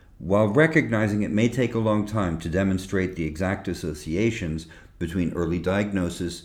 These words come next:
specialized care, and long-term outcomes over a lifetime.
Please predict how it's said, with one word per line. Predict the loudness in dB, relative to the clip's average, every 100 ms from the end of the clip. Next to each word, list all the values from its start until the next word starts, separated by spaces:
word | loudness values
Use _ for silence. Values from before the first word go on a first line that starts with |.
| -18
specialized | -16 -2 -2 0 -2 0 -2 -4 -4
care, | 0 0 0 -4 -16 -20 -20 -10
and | 0 4
long-term | 6 4 2 -2 -2
outcomes | 2 0 0 -4 -4 -6 -8 -4
over | -4 -4 -6
a | -2
lifetime. | -2 -4 -8 -14 -12